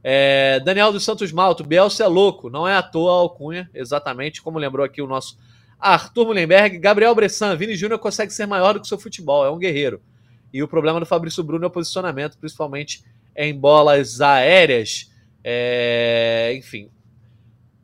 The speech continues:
Vamos chegar aqui pra falar sobre Flamengo e Nova Iguaçu. Antes, pede like aí, Artuzão. A gente tá na casa do duzentos e vinte likes. Eu queria bater quatrocentos likes, pelo menos, hoje,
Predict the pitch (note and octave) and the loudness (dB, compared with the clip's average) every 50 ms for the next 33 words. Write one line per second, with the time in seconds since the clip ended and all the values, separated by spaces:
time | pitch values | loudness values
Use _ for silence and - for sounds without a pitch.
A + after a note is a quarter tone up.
0 | _ _ - D#3+ A3 C#4 B3+ - - A#3+ G#3 A3+ A3+ G#3+ G#3+ - A#3 A3+ - A3+ | _ _ 2 2 2 4 4 6 6 6 8 8 6 6 6 4 -2 -4 -2 -2
1 | G3+ - A3 G3 G3+ G3 G3 - G#3 F#3+ G3+ F#3 D3+ - - F#3 F3 F3 G3 G3+ | -2 2 2 4 4 4 2 0 -4 -2 -2 -2 -2 -2 -2 -4 -2 -2 -2 -4
2 | G3 F#3+ G3 F#3 E3+ E3+ E3 D#3+ - A3+ C4+ E4 D#4 - - - D4+ E4 C#4+ B3 | 0 0 0 0 2 2 0 2 4 4 4 4 4 0 0 2 2 2 2 2
3 | C#4+ A#3 A3+ A#3+ A#3+ - - G3 G3 B3+ B3 - - - F3 D3+ D#3+ D#3 E3 F3 | 2 2 4 4 2 2 0 -2 0 0 0 -2 -2 -8 -8 -6 -6 -6 -6 -8
4 | A3 - - - A#3+ B3 B3 A3+ - A3+ A3 G#3 G#3 G3+ F#3+ G3+ F#3+ F3+ D#3 C3+ | -8 -10 -6 -6 -4 -4 -4 -6 -4 -4 -4 -4 -4 -6 -4 -2 -2 -2 -2 -4
5 | A#2 A#2+ _ _ _ _ _ _ _ - G#3+ G3 G#3 C4+ C4+ G3+ - F#3+ D#3+ C#3+ | -6 -8 _ _ _ _ _ _ _ -12 -10 -2 -2 -2 -2 -2 -6 -8 -6 -6
6 | G3 G#3 F3+ - E3 C3+ C#3 E3 F#3 F#3+ D#3 - - - - - D3+ C#3 - F#3+ | -8 -8 -8 -8 -6 -4 0 2 2 2 0 0 -6 -14 -14 -14 -14 -14 -8 -4
7 | F#3 G#3+ A#3 A3+ G#3+ G3+ G#3 A#3 G#3+ - B3 A#3 - - A3+ A#3+ A#3 - F#3+ E3+ | -2 0 0 0 0 -2 -2 -6 -8 -6 -8 -8 -6 -8 -10 -10 -10 -10 -6 -4
8 | E3+ F#3 F#3 - - - F3 E3+ D#3+ D#3+ E3 D#3 C#3 B2 C3 D#3+ F#3 D#3+ - | -4 -4 -6 -8 -10 -10 -10 -8 -8 -10 -10 -10 -10 -6 -4 -4 -4 -6 -10